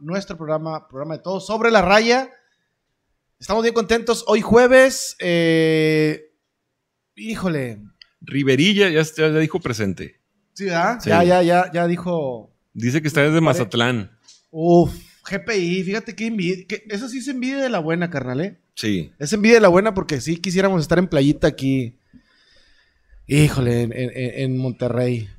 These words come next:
Speaker 2: Oye, tenemos un control remoto hoy hasta el palco. Hoy, hoy un palco muy especial, ¿verdad?
Speaker 1: El, ¿cómo se dice? Vamos del otro lado del
Speaker 2: Del otro
Speaker 1: estudio.
Speaker 2: lado del estudio.
Speaker 1: <laughs>
Speaker 2: Vamos a mandar cámaras para allá. ¿Cómo están esta noche?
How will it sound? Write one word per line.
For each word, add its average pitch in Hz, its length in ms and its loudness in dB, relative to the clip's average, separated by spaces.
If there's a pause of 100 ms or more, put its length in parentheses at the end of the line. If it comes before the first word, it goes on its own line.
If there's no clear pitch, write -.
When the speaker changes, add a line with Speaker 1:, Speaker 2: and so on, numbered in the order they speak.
(120)
Speaker 2:
Oye, 156 200 0
tenemos 160 340 -4
un 196 160 -4
control 180 380 -2
remoto 180 580 -2 (420)
hoy 170 440 -2 (300)
hasta 107 340 -4
el 98 140 -6
palco. 113 800 -4 (400)
Hoy, 104 180 -6
hoy 147 120 0
un 170 160 2
palco 156 280 -2
muy 160 220 0
especial, 110 540 -4
¿verdad? 139 380 -6 (1000)
Speaker 1:
El, 127 440 -4
¿cómo 160 180 -4
se 156 120 -6
dice? 175 420 -4
Vamos 147 240 -10
del 131 100 -6
otro 135 180 -8
lado 143 160 0
del 135 60 2
Speaker 2:
Del 131 120 4
otro 156 180 2
Speaker 1:
estudio. 156 100 4
Speaker 2:
lado 151 100 6
del 135 120 2
estudio. 160 440 4
Speaker 1:
<laughs> 156 160 -6
Speaker 2:
Vamos 127 160 0
a 139 60 -2
mandar 127 280 -2
cámaras 127 360 -2
para 113 160 -4
allá. 120 160 -4
¿Cómo 143 160 -4
están 135 300 -2
esta 131 180 0
noche? 127 380 -2